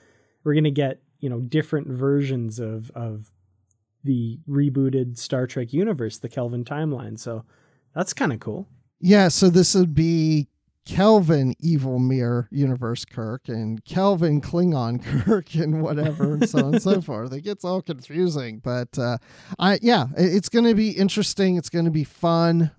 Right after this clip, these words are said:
Speaker 2: Um, I'm looking forward to this one.
Speaker 1: Absolutely. Yeah, no, this looks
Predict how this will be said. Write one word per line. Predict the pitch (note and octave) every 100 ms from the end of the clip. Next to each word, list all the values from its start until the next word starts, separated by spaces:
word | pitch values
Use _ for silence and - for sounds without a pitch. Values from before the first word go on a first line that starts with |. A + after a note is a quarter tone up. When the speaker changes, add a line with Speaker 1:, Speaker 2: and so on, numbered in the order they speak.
| -
Speaker 2:
Um, | C#3 C3+ C3+ C3+
I'm | D#3
looking | F3 F#3
forward | D3+ D3 B2
to | B2+
this | F#2 - D#2+
one. | B1 - _ _ _ _ _ _ _ _ _ C#3
Speaker 1:
Absolutely. | C3+ - C3+ C3 B2 C#3
Yeah, | E3 D3
no, | D#3 D3 C3+
this | C3+ -
looks | C3 B2+ -